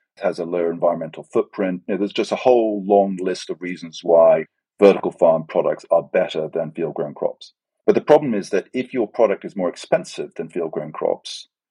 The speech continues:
then essentially you go back down to the charitable act, which I was talking about very, very early on, you know, with the Paul Hawken analogy, that you need to have product which actually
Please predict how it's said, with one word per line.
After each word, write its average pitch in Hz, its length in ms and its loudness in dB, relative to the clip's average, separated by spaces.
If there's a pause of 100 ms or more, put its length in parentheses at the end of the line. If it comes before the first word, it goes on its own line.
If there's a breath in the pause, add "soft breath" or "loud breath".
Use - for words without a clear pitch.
(120)
then 101 200 4
essentially 95 840 -2 (360)
you 98 180 -2
go 98 180 6
back 98 340 4
down 92 300 -2
to 90 240 -10
the 87 80 -12
charitable 95 920 0 (320)
act, - 400 -4 (480)
which 87 580 -4
I 87 120 0
was 80 220 -8
talking 92 340 -2
about 82 360 0
very, 87 220 2
very 80 160 -2
early 82 220 -4
on, 82 380 0 (220)
you 87 100 -6
know, 82 160 -4
with 80 140 -6
the - 60 -14
Paul 87 260 0
Hawken 80 500 -2 (280)
analogy, 82 540 -2
that 82 220 2
you 80 160 -10
need 87 260 -6
to - 60 -10
have 80 240 4 (320)
product 78 420 4
which - 180 -2
actually 80 520 2